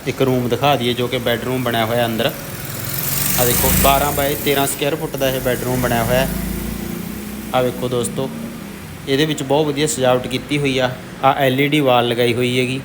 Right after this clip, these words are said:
ਐਲ ਈ ਡੀ ਪੈਨਲ ਤਿਆਰ ਕਰਕੇ, ਲੱਕੜ ਦਾ ਕੰਮ ਇਹਨਾਂ ਨੇ ਘਰੇ ਕਰਾਇਆ ਵੀਰ ਹੋਰਾਂ ਨੇ, ਤੇ ਟਾਹਲੀ ਦੀ ਸਾਰੀ ਲੱਕੜ ਲੱਗੀ ਹੋਈ ਹੈਗੀ। ਆ ਵੇਖੋ, ਜੋੜੀਆਂ, ਬਹੁਤ ਸੋਹਣੀਆਂ ਜੋੜੀਆਂ ਲੱਗੀਆਂ ਹੋਈਆਂ ਨੇਗੀਆਂ।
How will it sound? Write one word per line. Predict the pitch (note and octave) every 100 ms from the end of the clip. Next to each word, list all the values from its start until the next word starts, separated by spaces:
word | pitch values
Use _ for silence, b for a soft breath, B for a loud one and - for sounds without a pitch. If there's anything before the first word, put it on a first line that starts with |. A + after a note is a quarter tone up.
| - - B B - C3
ਐਲ | B2+
ਈ | C3
ਡੀ | C#3
ਪੈਨਲ | C3+ C3 B2 B2+
ਤਿਆਰ | B2+ A#2+
ਕਰਕੇ, | - B2 - B2+ A#2+
ਲੱਕੜ | A#2+ B2+ B2
ਦਾ | B2+
ਕੰਮ | B2+ B2+
ਇਹਨਾਂ | C3+
ਨੇ | C#3 D3+
ਘਰੇ | C#3
ਕਰਾਇਆ | A#2 A#2+ A#2+
ਵੀਰ | B2 B2
ਹੋਰਾਂ | B2+ C3
ਨੇ, | B2+ B2 - -
ਤੇ | C#3
ਟਾਹਲੀ | - C3+ C#3+ E3
ਦੀ | E3
ਸਾਰੀ | C#3+ C3 C3+
ਲੱਕੜ | B2 - A2+
ਲੱਗੀ | A2+ A2
ਹੋਈ | A2+ A#2+ B2
ਹੈਗੀ। | B2 C3 - - - - - - - - - - - - - - - - - - - - - - - - - - -
ਆ | C3
ਵੇਖੋ, | C3+ - C3
ਜੋੜੀਆਂ, | B2+ B2+ B2+ C3
ਬਹੁਤ | B2 C3+ -
ਸੋਹਣੀਆਂ | C3+ C#3
ਜੋੜੀਆਂ | C3 B2 A#2+ B2
ਲੱਗੀਆਂ | A#2+ A#2+ B2
ਹੋਈਆਂ | B2 C3+
ਨੇਗੀਆਂ। | C3 C3 C3+ D3